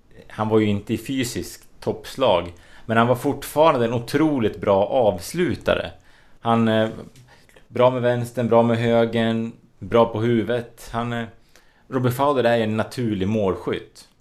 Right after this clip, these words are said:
Och, eh, det var han även när, eh, shortsen behövde vidgas.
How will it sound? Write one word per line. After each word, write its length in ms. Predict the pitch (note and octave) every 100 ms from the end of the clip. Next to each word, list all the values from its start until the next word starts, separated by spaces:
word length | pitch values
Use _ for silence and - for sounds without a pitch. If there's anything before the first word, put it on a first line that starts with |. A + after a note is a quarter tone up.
| _ _ -
Och, 320 | F#2+ - -
eh, 280 | G2 F#2 F2+ E2+ _ _ _ _ _ -
det 100 | A#2+
var 260 | A#2 G#2+
han 180 | G2+ G2+
även 640 | A2 G2 F2+ A2 G2+ F#2+
när, 600 | F#2 F#2 E2+ F2 E2+ E2
eh, 100 | E2+ E2 - _ _ _ _ _ _
shortsen 580 | _ - G#2 - F#2+ F#2
behövde 540 | F2+ F2 E2+ F2 E2 D#2+
vidgas. 580 | F2+ D#2+ F2+ F2+ -